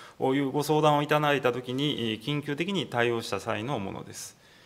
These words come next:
えー、二点目ですけども、ゼロカーボンロックフェスティバルの、お、開催支援です。こちらは演奏に必要な電力は太陽光パネルから発電されている電力を活用し、機材は一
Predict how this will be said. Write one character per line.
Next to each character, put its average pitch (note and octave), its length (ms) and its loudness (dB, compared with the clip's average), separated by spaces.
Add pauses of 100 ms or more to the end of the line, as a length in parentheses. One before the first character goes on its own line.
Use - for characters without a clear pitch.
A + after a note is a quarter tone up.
(440)
え A#2+ 240 -4
ー、 - 20 -4
二 D3+ 120 -4
点 F#3 200 4
目 F3+ 100 4
で C3+ 100 4
す - 100 -6
け B2 80 2
ど A2+ 80 2
も、 A#2 300 4
ゼ D3 160 4
ロ G3 140 4
カ G3 180 10
ー - 20 10
ボ C3 180 4
ン A2 80 0
ロ A#2+ 120 6
ッ - 120 -6
ク D3+ 60 -6
フ C#3+ 140 -4
ェ - 20 -6
ス - 120 -8
テ - 80 -12
ィ - 20 -8
バ A#2 100 6
ル B2 80 0
の、 G#2+ 440 0
お、 F#2+ 40 -2
開 G#2+ 220 2
催 C3 220 0
支 - 180 -6
援 F2+ 120 -4
で E2+ 80 -8
す。 - 220 -12 (440)
こ D#3+ 80 -2
ち D#3+ 100 2
ら F#3+ 80 10
は F3+ 300 12
演 G3+ 180 4
奏 G#3 180 2
に G#3 120 0
必 - 220 -8
要 G3 140 4
な C#3+ 280 8
電 D3+ 240 2
力 A#2 200 -2
は A2 360 8
太 D3 160 6
陽 E3 220 4
光 D#3+ 180 2
パ D#3+ 120 2
ネ D3+ 80 0
ル B2+ 120 -2
か D3 100 2
ら G#2+ 360 6
発 A#2+ 260 -4
電 B2 160 -2
さ A#2+ 80 -4
れ A2+ 80 0
て A2 80 -4
い D3 40 -2
る D3 80 -6
電 C3 200 -2
力 A#2+ 180 -4
を G2+ 80 0
活 - 260 -6
用 G2+ 120 -2
し、 B2 400 -6
機 - 100 -8
材 E3 220 8
は A#2 340 8
一 D#3 140 -2